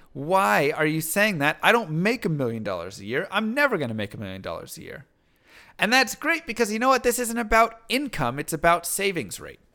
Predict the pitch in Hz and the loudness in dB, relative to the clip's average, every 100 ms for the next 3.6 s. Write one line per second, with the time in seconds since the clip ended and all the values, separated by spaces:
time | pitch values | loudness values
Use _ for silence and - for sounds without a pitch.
0 | _ _ _ _ _ _ - - - 160 | _ _ _ _ _ _ -20 -20 -2 0
1 | 156 - 185 202 240 240 226 170 - 190 | 0 -2 -4 0 4 4 2 -4 -6 -2
2 | 196 196 190 151 175 175 - - 147 113 | 0 0 -4 0 2 2 -4 -8 -8 -2
3 | 185 185 117 - _ | 2 4 2 -4 _